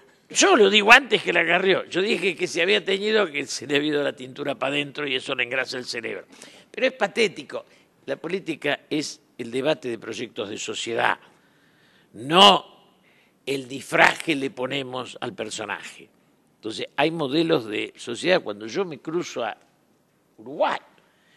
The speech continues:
lo veo al Pepe Mujica o a Tabaré, lo veo a Julio Sanguinetti, veo izquierda y derecha. No necesitan un chanta que les diga lo que debe decir.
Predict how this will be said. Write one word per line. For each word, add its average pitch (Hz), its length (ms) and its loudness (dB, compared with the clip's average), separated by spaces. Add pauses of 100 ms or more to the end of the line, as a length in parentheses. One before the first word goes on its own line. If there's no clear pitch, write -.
(260)
lo 123 140 -6
veo 185 160 6
al 160 140 6
Pepe 165 260 -2
Mujica 165 640 4
o 147 120 2
a 135 80 0
Tabaré, 156 720 2
lo 101 120 -14
veo 175 180 0
a 160 40 -2
Julio 170 300 0
Sanguinetti, 175 580 4
veo 139 180 -2
izquierda 185 400 -4
y 185 60 2
derecha. 175 540 0 (460)
No - 140 -4
necesitan 147 800 -2
un 127 140 -8
chanta 143 460 4
que 120 100 -4
les 127 160 0
diga 139 380 2 (680)
lo 131 140 -10
que 151 120 -10
debe 160 240 -2
decir. 123 320 -10